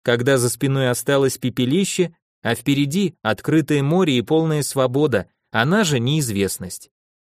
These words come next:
Мужчина согнал мечтательное выражение со своего лица и серьёзно посмотрел мне в глаза.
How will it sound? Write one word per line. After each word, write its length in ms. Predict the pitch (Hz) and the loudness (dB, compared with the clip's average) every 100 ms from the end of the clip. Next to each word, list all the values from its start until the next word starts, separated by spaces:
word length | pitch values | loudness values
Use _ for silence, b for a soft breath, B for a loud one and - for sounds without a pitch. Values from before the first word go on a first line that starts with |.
| _ _ _ _ _ | _ _ _ _ _
Мужчина 440 | 117 131 - 247 214 | -4 -2 0 0 0
согнал 500 | - 190 185 202 160 | 2 2 2 2 2
мечтательное 680 | 139 - 143 135 131 127 123 | 0 0 -2 0 0 0 2
выражение 640 | 127 131 123 185 180 156 | 4 4 4 2 2 0
со 140 | - | -2
своего 380 | 135 135 139 135 | -4 -2 0 2
лица 500 | 131 123 - 123 120 - | 0 0 0 0 -2 -6
и 120 | 107 | -6
серьёзно 540 | 107 135 143 165 139 | -2 0 2 2 0
посмотрел 580 | 127 127 123 117 - 131 | -2 -4 -2 -2 0 0
мне 200 | 120 113 | 0 0
в 80 | 107 | -2
глаза. 500 | 107 107 95 87 85 | 0 0 0 -6 -10